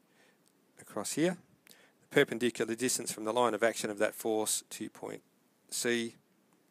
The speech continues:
right, is that distance there, which is nought point five, which is what I've shown in my equation here. All right, so now we need to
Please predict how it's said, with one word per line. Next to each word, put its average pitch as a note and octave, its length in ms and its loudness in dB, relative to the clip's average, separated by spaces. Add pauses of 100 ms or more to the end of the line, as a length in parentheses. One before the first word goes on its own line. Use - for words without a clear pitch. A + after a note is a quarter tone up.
(760)
right, B2 200 -10
is G#2+ 160 -6
that - 200 0
distance - 380 -6
there, C3+ 340 4 (220)
which - 240 -6
is G2 320 -4 (120)
nought G#2 180 0
point - 220 -4
five, G2 480 2
which - 160 -12
is - 140 -8
what - 100 -4
I've - 80 -4
shown F#2 380 -4
in F#2+ 240 -8 (540)
my F#2+ 180 -6
equation F#2 560 -4
here. - 220 -14 (2500)
All C3 60 0
right, B2+ 140 2
so A#2 160 6
now C3 200 6
we B2 60 2
need A#2 200 2
to A2 400 2